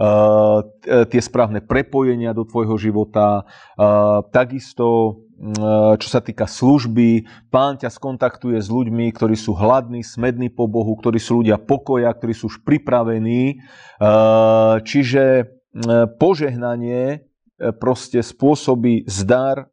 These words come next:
úspech vo všetkom. Hospodin, čítame ďalej, kvôli Jozefovi požehnal dom Egypťanov a Hospodinovo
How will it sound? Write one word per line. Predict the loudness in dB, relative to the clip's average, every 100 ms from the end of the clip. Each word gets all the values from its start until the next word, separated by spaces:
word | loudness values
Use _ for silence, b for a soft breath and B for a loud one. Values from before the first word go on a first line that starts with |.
| _ -4
úspech | -4 -4 0 0 0
vo | -4 2 2
všetkom. | 0 -4 -2 -2 -2 -2 -2 -2 -14 _ _ _ _ _ _ _ _ B B B B 2
Hospodin, | 2 0 -4 -4 -6
čítame | -12 -12 -10 -6
ďalej, | -4 -4 -2
kvôli | -2 2
Jozefovi | 0 -2 -4 -4 -4
požehnal | 0 0 0 0 0
dom | 2 0 -2 -6
Egypťanov | -8 -10 -4 -4 -2 -4 -4 -6 b b -4
a | -2
Hospodinovo | 0 0 -2 -10 -8 -10